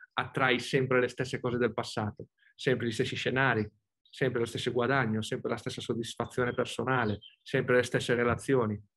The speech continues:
semplicemente perché il tuo sistema lascia entrare solo quelle, solo ciò che è in risonanza con il tuo passato, che per lui è vero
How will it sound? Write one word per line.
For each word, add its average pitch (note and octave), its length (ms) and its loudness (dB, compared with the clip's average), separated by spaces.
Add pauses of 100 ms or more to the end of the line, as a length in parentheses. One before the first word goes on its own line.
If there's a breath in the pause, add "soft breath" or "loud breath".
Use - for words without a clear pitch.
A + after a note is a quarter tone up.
(180)
semplicemente C#3 600 0
perché A#2+ 220 -2
il A#2 80 0
tuo C3+ 120 -6
sistema C3 420 0
lascia B2+ 340 0
entrare C3 400 0
solo B2 340 0
quelle, A2 380 -6 (480 soft breath)
solo A#2+ 300 2
ciò C#3+ 160 0
che C3 100 0
è A#2+ 40 4
in B2+ 60 2
risonanza B2+ 520 0
con A#2+ 120 -4
il A#2 120 -6
tuo C3 100 -2
passato, C3 560 0
che - 160 -6
per B2+ 140 0
lui C#3 240 4
è A#2+ 40 2
vero B2+ 420 4